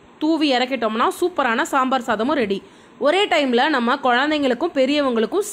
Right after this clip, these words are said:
சிம்பிளா டக்குன்னு lunch வந்து, அதுவும் ஹெல்தியா எல்லாருமே சாப்பிட்ற மாதிரி ready பண்ணியாச்சு.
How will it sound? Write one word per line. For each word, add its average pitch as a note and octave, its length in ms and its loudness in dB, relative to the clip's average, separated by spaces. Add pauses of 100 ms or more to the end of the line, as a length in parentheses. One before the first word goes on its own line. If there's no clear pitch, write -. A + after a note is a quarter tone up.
(100)
சிம்பிளா F4+ 540 2
டக்குன்னு C#4 460 -2 (440)
lunch E4+ 280 0
வந்து, D4 480 0 (260)
அதுவும் C4 320 0
ஹெல்தியா E4+ 520 4
எல்லாருமே C4+ 400 2
சாப்பிட்ற B3 360 -2
மாதிரி A#3 340 0
ready A#3 100 -2
பண்ணியாச்சு. A#3+ 640 -2